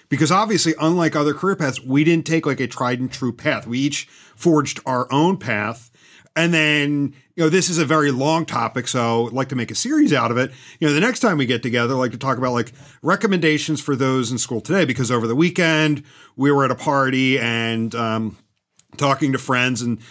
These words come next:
you know, their son is a senior in high school, and he's been looking at colleges, and he's got a desire to get into business analytics. So, unlike, you know, us and our, you know,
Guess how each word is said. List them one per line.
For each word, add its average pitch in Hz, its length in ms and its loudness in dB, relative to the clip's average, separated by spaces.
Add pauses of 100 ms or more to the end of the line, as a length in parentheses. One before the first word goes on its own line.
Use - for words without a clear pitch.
(160)
you 127 80 -2
know, 127 60 2
their 131 140 0
son 143 360 2
is 131 160 0
a 117 60 -4
senior 131 300 0
in 139 60 -2
high 117 220 -2
school, 127 320 -2
and 123 100 -2
he's 120 120 -4
been 123 160 -4
looking 123 300 -6
at 113 80 -12
colleges, 110 500 -4 (420)
and 135 560 0
he's 135 520 -4
got 139 480 0
a 135 40 -2
desire 135 460 0
to 120 80 -2
get 117 240 -4
into 120 320 -6
business 107 480 -6
analytics. 95 880 -10 (360)
So, 117 760 2 (320)
unlike, 139 540 2
you 127 80 -2
know, 113 120 -4
us 127 360 -4
and 107 500 -8
our, 147 360 0
you 151 80 -2
know, 107 360 -6